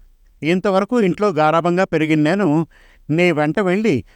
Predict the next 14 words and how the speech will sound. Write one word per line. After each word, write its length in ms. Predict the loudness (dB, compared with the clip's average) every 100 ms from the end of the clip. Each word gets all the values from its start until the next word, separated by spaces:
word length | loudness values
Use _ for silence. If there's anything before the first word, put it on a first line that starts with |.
| -20 -8 -4
కష్టాల 420 | -4 0 0 0
జోలికి 440 | 0 -2 0 -2
పోలేను. 560 | -2 -2 0 0 -2 -4 -12 _ _ -8
నీ 180 | -2 -2
కోసం 460 | 0 -2 0 -2 -2 -2
అంత 220 | -2 0
మంచి 360 | 0 0 -2 -2
సంబంధం 440 | 0 0 0 0
వదులుకోలేను. 680 | 0 -2 -2 -2 0 0 -2 -8 -20 -20 -20 -8
నా 180 | -2 0
మాట 280 | 0 0 0
విని 280 | 0 0 0
నన్ను 240 | 0 0
మర్చిపో. 520 | 0 -4 -6 -4 -4